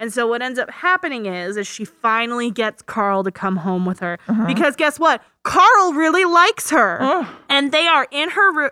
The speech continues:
Speaker 1: her apartment, which is really nice, by the way. It's
Speaker 2: It was
Speaker 1: like a
Speaker 2: like a
Speaker 1: really,
Speaker 2: beautiful,
Speaker 1: really
Speaker 2: like,
Speaker 1: nice
Speaker 2: loft.
Speaker 1: loft.
Speaker 2: It was, like, lovely. Everyone in this, in this movie has, like, gorgeous homes.
Speaker 1: With, like, really crisp white walls and cool architecture. It's,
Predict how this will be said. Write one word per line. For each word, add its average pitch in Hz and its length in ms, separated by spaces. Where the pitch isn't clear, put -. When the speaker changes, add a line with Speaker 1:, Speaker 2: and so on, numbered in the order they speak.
Speaker 1:
her 294 260
apartment, 240 520
which 254 160
is 247 160
really 269 320
nice, 196 380
by - 160
the - 100
way. - 220
It's 208 80
Speaker 2:
It 370 60
was 508 120
Speaker 1:
like 494 140
a 427 40
Speaker 2:
like 339 40
a 262 40
Speaker 1:
really, 262 80
Speaker 2:
beautiful, 302 120
Speaker 1:
really 254 180
Speaker 2:
like, 277 80
Speaker 1:
nice 233 200
Speaker 2:
loft. 226 680
Speaker 1:
loft. - 20
Speaker 2:
It 269 140
was, 349 180
like, 302 240
lovely. 240 460
Everyone 480 340
in 392 60
this, - 180
in 269 140
this - 140
movie 277 280
has, 208 180
like, 180 180
gorgeous 220 380
homes. 202 340
Speaker 1:
With, 285 220
like, 277 200
really 247 300
crisp - 460
white 196 340
walls 190 340
and 190 140
cool 202 260
architecture. 208 680
It's, - 400